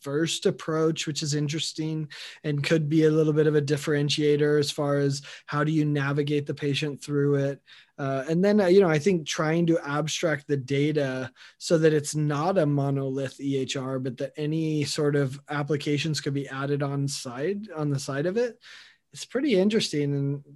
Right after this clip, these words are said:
you know, credit Jonathan Bush for having the chutzpah to actually <laughs> do it.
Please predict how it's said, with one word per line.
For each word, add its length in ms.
you 120
know, 100
credit 340
Jonathan 420
Bush 260
for 120
having 360
the 80
chutzpah 560
to 280
actually 480
<laughs> 200
do 220
it. 480